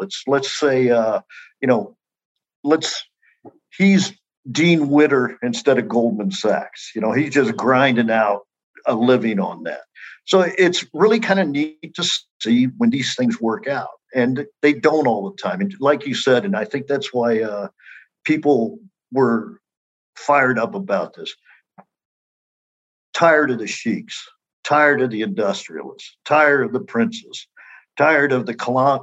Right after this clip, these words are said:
you know, there's a, a group that's Kendall Jackson Wine, the Soros Fund, Fund, George Soros, uh, Chi-, China Horse Club. And, you know, as a Arthur Hancock, a longtime fourth generation on that, he,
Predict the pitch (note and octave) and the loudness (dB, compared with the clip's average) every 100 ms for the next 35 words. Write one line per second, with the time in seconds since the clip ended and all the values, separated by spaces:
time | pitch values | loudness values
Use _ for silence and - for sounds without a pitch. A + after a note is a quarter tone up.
0 | C3 C3 C#3 B2 G#2+ C3 A2+ G#2+ G2 _ | -4 -2 0 2 2 0 0 -4 -6 _
1 | B2 G2 G2+ D3+ D3 - A#2+ A#2 - _ | -4 -4 0 0 0 0 -2 -2 -12 _
2 | _ - _ _ _ - E3 D3 B2 D3 | _ -20 _ _ _ 0 2 2 0 0
3 | C3+ C3 - A#2+ A2 A#2+ B2 A#2 A2 F#2+ | 0 0 -2 -2 0 2 4 4 0 -4
4 | - - C#3+ C#3 C3 C3+ - - B2 A#2+ | -6 0 2 4 4 0 -8 -2 0 0
5 | A2+ G#2 - _ - B2+ A#2+ G#2 A2+ C#3 | -2 -6 -10 _ -2 0 0 -2 0 0
6 | C3 - - A#2+ A#2 A2+ G#2+ G2+ - _ | 0 -2 -4 0 2 2 0 -4 -12 _
7 | - - _ - F#2+ D#2 D#2 D2 - _ | -20 -20 _ -4 -2 0 -2 -6 -14 _
8 | _ _ _ - - D3+ D#3 B2+ - - | _ _ _ -6 0 2 2 -2 -6 -2
9 | C#3 C#3 B2+ A2+ F#2+ _ _ _ - C#3+ | 0 2 2 0 -6 _ _ _ 0 0
10 | C3+ - - B2 A2+ A2+ - - C3+ C#3 | 0 -6 -4 0 0 0 -4 -6 -2 2
11 | C3 B2+ B2 A#2+ A#2 A#2 G#2+ _ _ C#3 | 2 4 4 4 2 -4 -4 _ _ 0
12 | D3+ C3 G#2+ C#3 B2 A#2+ A2 G#2 G#2 B2 | 0 -2 0 0 -2 -2 -4 -4 -2 0
13 | B2 A#2 - C3 A2+ G2 B2 A2+ - A#2+ | 2 -2 -2 -2 -2 -2 -4 -4 -2 -2
14 | A2 G#2+ A#2+ A2+ G2+ G2 G2 G2 F#2+ G2 | 0 0 0 -2 -6 -6 -4 -2 -4 -6